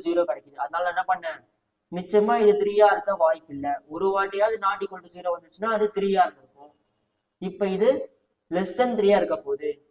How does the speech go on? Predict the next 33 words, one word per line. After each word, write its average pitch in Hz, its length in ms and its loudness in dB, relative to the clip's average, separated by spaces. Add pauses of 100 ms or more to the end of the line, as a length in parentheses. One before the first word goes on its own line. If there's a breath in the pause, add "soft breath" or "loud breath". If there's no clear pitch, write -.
(160)
ஓகே, 170 320 -4 (100)
அப்ப 180 160 -2 (100)
செகண்ட் 220 300 -2
ஆர்டர் 202 220 -4
மைனர் 180 320 -8
கண்டுபிடிக்கலாம். 147 560 -6 (440)
செகண்ட் 214 240 -2
ஆர்டர் 208 220 0
மைனர் 190 260 -4
கண்டுபிடிக்கலாம்னு 170 560 -6
சொல்லிட்டு 175 260 -6
நான் 156 200 -4
போனேன். 135 280 -20 (400)
செகண்ட் 208 240 0
ஆர்டர் 202 200 0
மைனர் 180 260 -4
கண்டுபிடிக்கிறதுக்காக - 760 -6 (580)
ஒவ்வொரு 170 380 -4
மைனரா 165 320 -2
எடுத்துக்கலாம்னு 160 600 -6
நம்ம 151 180 -4 (460)
பிளான் 165 300 0
பண்ணோம். 139 320 -8 (500)
பார்த்தா 180 380 2 (800)
ஃபர்ஸ்ட் 190 400 -2
மைனர் 180 280 0
இருக்குல்ல, 180 280 0 (640)
ஃபோர், 208 360 6
த்ரீ 208 100 2 (100)
மைனஸ் 196 320 -2
த்ரீ 190 100 -8 (100)
மைனஸ் 175 360 -4
ஒன், 156 120 -4